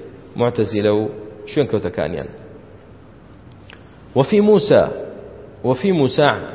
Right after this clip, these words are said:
عطف بۆ چ سەر چی براجان؟ یعنی وتركنا فيها، یعنی في قوم چی؟ لوط. وفي موسى، یعنی وتركنا في قوم موسى. دیسان چی؟ آية وعبرة وعظة.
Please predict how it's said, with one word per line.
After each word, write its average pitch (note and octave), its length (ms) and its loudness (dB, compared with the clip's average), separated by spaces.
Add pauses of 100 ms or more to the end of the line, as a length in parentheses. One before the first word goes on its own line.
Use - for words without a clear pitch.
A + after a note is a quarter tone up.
(140)
عطف D3 200 2
بۆ A#2+ 220 2
چ A#2 80 -6 (120)
سەر A#2+ 180 0
چی B2 80 -6
براجان؟ G#2 420 0 (440)
یعنی A#2+ 200 2
وتركنا C#3 640 2
فيها، B2 440 0 (260)
یعنی G2+ 200 -4
في - 160 -6
قوم C#3+ 340 2 (520)
چی؟ B2+ 180 -2 (500)
لوط. C#3+ 300 2 (520)
وفي F3 400 6
موسى، B2+ 300 0
یعنی A2 220 2
وتركنا D3 640 4
في G#3+ 200 2
قوم C#3 300 4
موسى. G#2+ 380 0
دیسان C3+ 320 0
چی؟ C3+ 240 -4
آية B2+ 340 6 (140)
وعبرة A2+ 440 2 (720)
وعظة. B2 480 0